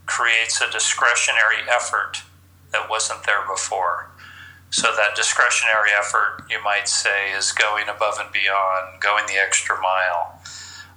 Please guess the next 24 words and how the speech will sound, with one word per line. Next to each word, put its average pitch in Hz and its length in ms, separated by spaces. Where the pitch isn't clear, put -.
Uh, 101 260
that 131 400
in 127 80
and 131 220
of 127 60
itself - 840
increases 117 760
productivity. 104 880
So - 180
if 123 140
you 123 80
looked 156 300
at 131 180
it 120 200
from 110 360
an 110 80
acronym 117 580
standpoint, 101 760
it - 160
would 104 200
be 101 380
purpose, - 920
engagement, 107 920
productivity. 98 920